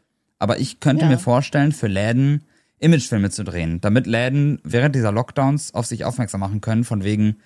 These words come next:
Speaker 2: Oh, das ist aber cool.
Speaker 1: ey, wir haben Lieferdienste, ey, wir haben Online-Shop, ey, b, b, b, weil ganz viele Läden waren so bedroht. Und dann haben sich, ähm, irgendwie ganz viele Leute bei mir gemeldet und ich hatte dann, äh, neben meiner Arbeit, weil ich, es war auch geil, weil ich hatte eh nichts zu tun, so. Ne, meinte ich ja
Speaker 2: Ja.
Speaker 1: eben schon, so Lockdown. Ich hatte, mir war noch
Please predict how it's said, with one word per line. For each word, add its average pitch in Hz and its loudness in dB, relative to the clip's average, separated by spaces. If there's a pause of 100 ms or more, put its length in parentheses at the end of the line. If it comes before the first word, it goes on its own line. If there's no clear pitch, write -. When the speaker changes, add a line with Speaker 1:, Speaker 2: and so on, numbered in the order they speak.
(100)
Speaker 2:
Oh, 185 -4
das 170 -10
ist 208 -10
aber 214 -10 (140)
cool. 160 -2
Speaker 1:
ey, 123 0
wir 120 2
haben 117 4
Lieferdienste, 123 0
ey, 107 0
wir 104 0
haben 107 -2
Online-Shop, 113 2
ey, 110 0
b, 80 -6
b, 95 -4
b, 117 0
weil 107 2
ganz 113 -2
viele 117 -2
Läden 104 2
waren 92 0
so 92 -4
bedroht. 85 -6
Und 98 -4
dann 117 4
haben 147 4
sich, 127 -4
ähm, 117 4 (500)
irgendwie 123 6
ganz 147 0
viele 165 2
Leute 147 4
bei 117 2
mir 104 4
gemeldet 101 2
und 202 2
ich - -4
hatte 120 -4
dann, 127 0
äh, 107 0
neben 107 2
meiner 120 2
Arbeit, 135 -2
weil 98 -4
ich, 92 -12
es 98 -12
war - -6
auch 113 -6
geil, 120 -2
weil 107 0
ich 101 -4
hatte 107 -4
eh 95 -2
nichts 131 -2
zu - -14
tun, 95 -2
so. 113 -2 (580)
Ne, 113 2
meinte 107 0
ich - -8
ja 107 -2
Speaker 2:
Ja. 92 0
Speaker 1:
eben 104 0
schon, 98 -4
so 92 -6
Lockdown. 101 -2
Ich 107 -6
hatte, 95 -6
mir 92 -4
war 101 -2
noch 104 -2